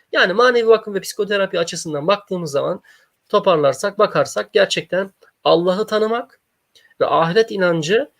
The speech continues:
terapi sürecini hızlı bir şekilde yani, e, gerçekleşmesini sağlıyor. Daha, e, pozitif, müsbet neticelere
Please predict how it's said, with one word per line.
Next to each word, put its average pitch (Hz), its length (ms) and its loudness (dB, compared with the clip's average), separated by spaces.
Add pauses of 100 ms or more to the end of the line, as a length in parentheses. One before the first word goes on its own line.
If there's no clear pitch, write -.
(280)
terapi 208 380 2
sürecini 190 640 -4 (240)
hızlı 202 500 0
bir 226 100 0
şekilde 165 680 0 (260)
yani, 156 360 0
e, 143 200 0
gerçekleşmesini 185 880 0
sağlıyor. 214 500 2 (520)
Daha, 196 360 4
e, 175 260 0
pozitif, 190 540 2 (340)
müsbet 196 580 0 (280)
neticelere 180 720 0